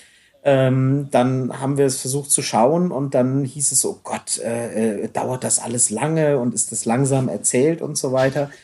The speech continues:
Es sind, ähm, jeweils Staffeln von zwei Folgen, zumindest in der deutschen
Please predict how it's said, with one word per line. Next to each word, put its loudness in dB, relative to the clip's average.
Es 4
sind, 2
ähm, 0
jeweils 2
Staffeln 0
von 0
zwei 2
Folgen, 2
zumindest -2
in 0
der 4
deutschen -2